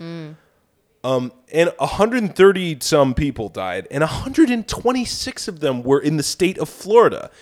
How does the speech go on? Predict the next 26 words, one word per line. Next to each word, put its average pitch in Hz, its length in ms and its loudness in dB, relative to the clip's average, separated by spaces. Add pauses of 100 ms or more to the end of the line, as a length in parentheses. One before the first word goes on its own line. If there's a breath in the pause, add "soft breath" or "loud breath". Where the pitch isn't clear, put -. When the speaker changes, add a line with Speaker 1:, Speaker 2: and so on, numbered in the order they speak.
(240 soft breath)
Speaker 2:
And 202 180 0
perhaps 233 560 6
maybe 233 280 4
that 220 100 8
has 196 140 4
something 214 280 4
to 165 60 -2
do 202 120 0
with 214 120 2
your 170 100 2
<laughs> - 0 -
fucking 269 540 2
attitude. 233 680 2
Speaker 1:
<laughs> - 40 -2 (1120 loud breath)
You 196 120 2
lackadaisical 285 1080 2
fucking 269 420 0
cocky 269 500 0
ass 262 240 4
Speaker 2:
You 165 60 0
lackada-, 208 560 4
Speaker 1:
attitude. 190 260 2
Speaker 2:
exactly, 151 500 0
you 123 140 -8
lackadaisical 143 840 -2
bitches. 135 500 -4